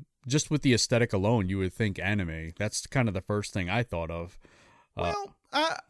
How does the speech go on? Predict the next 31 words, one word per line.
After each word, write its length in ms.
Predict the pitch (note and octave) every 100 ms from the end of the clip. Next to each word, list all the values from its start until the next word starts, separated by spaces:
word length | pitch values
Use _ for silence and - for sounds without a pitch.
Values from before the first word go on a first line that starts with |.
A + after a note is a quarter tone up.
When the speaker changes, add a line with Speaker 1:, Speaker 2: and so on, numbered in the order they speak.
| -
Speaker 2:
w-, 340 | G3+ A3+ A3+ -
well, 400 | G3 A#3 A3 -
especially 420 | F#3 - D4+ D#4+
with, 280 | B3 G3 - D#3+
uh, 40 | D#3
it 100 | D#3
sa-, 300 | - - A3
sounds 260 | G#3 A3+ G#3+
like 100 | F3+
this 120 | F3+
is 60 | E3+
gonna 180 | E3+ C#3+
be, 280 | C3+ B2+ -
uh, 140 | C3+
loosely 320 | B2+ D#3 - C#3
bla-, 260 | C3+ C3 -
based 240 | C#3 C3 B2+
on 120 | A2+
five, 400 | - C#3+ A#2+ A2
which, 180 | A2+ A2+
Speaker 1:
Mm-hmm. 80 | G#2+
Speaker 2:
yes, 260 | A2 G2 -
I 120 | B2+ B2
would 400 | B2 B2 A2+ -
in 120 | B2+
that 180 | C3 A#2
style. 460 | - A#2 A2 G#2+ - _ _ _ _
But 200 | C3+ B2+
the 60 | C3+
way 180 | D#3
the, 160 | C3+